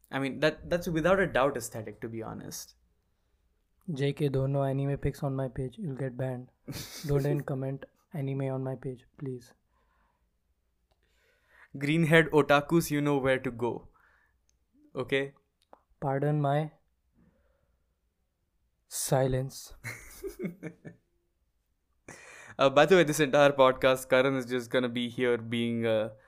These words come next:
Speaker 1: absurdist, surrealistic, whatever you wanna call it. I'm gonna call it absurdist, uh, because I don't really know any, the difference between the two art movements, even though I just did a podcast about that. And, um, well, Karan is going to help us understand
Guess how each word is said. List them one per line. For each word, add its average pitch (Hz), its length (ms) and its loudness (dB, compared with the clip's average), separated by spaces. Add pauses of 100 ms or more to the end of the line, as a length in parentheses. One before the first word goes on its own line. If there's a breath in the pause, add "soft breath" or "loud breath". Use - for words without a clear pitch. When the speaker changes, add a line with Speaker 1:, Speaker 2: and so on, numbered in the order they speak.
(260 soft breath)
Speaker 1:
absurdist, 120 560 0
surrealistic, 117 540 -2
whatever 113 280 -2
you 113 140 -4
wanna 110 140 -6
call 117 260 2
it. 113 160 -4 (600 soft breath)
I'm 147 160 2
gonna 139 160 2
call 120 220 2
it 120 80 -2
absurdist, 120 680 -2 (200)
uh, 113 240 -2
because 110 500 -8
I 117 80 -2
don't 117 200 -4
really 113 160 -6
know 113 160 -4
any, 110 360 -8
the 120 400 -8
difference 123 320 -6
between 113 260 -6
the 113 80 -4
two 113 220 -4
art 110 220 -2
movements, 113 420 -8 (600 soft breath)
even 147 240 2
though 139 100 4
I 131 100 2
just 139 340 0
did 135 100 -2
a 127 40 2
podcast 113 520 -2
about 113 280 0
that. 113 300 -2 (680)
And, 123 220 -2
um, 123 420 -2 (140)
well, 135 180 2
Karan 147 260 2
is 147 100 -2
going 135 180 -4
to 131 80 0
help 127 220 -4
us 131 140 -8
understand 123 720 -8